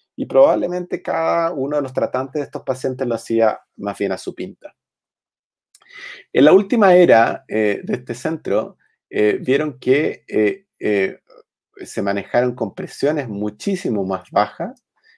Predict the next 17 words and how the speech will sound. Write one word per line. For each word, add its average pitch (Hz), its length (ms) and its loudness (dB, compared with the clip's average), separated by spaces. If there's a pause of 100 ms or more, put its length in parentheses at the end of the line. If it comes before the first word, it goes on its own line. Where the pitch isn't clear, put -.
(140)
eh, 98 560 2
eh, 95 640 -4
en, 98 460 -8
en 95 240 -2
el 92 180 -2
ventilador, 95 580 2 (480)
pero 113 160 2
no 151 120 0
solamente 180 460 0
fueron 143 300 2
más 117 200 -2
bajas, 127 340 0
sino 127 180 -2
que 123 120 2
si 127 100 -8
ustedes 127 380 0
ven 123 320 0